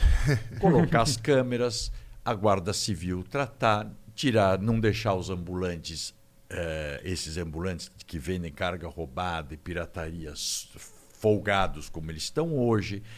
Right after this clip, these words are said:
Speaker 2: manter o lugar limpo. Na hora, a ordem urbana tem muito a ver com segurança. Nós estimulamos, foi pra lá o São Jorge, foi pra lá os Parlapatões, o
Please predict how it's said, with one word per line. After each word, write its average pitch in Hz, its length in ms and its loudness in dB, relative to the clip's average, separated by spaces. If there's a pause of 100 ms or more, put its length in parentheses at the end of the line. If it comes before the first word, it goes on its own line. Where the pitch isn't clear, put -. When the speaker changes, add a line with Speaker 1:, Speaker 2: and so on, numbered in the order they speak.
(240)
Speaker 2:
manter 120 340 8
o 104 40 8
lugar 117 340 4
limpo. 135 280 2
Na 143 100 0
hora, 175 180 2 (240)
a 127 160 -2
ordem 147 480 2
urbana 101 760 0
tem 110 120 0
muito 131 360 -4
a 107 80 0
ver 98 240 -6
com 107 120 -12
segurança. 87 720 -10 (640)
Nós 196 280 0
estimulamos, 139 640 -2
foi 135 160 0
pra 123 160 -2
lá 113 140 2
o 107 80 0
São 107 280 -4
Jorge, 101 640 -4 (880)
foi 110 120 -8
pra 110 160 -8
lá 107 160 -2
os 107 100 -8
Parlapatões, 92 1200 -10 (100)
o 160 640 -16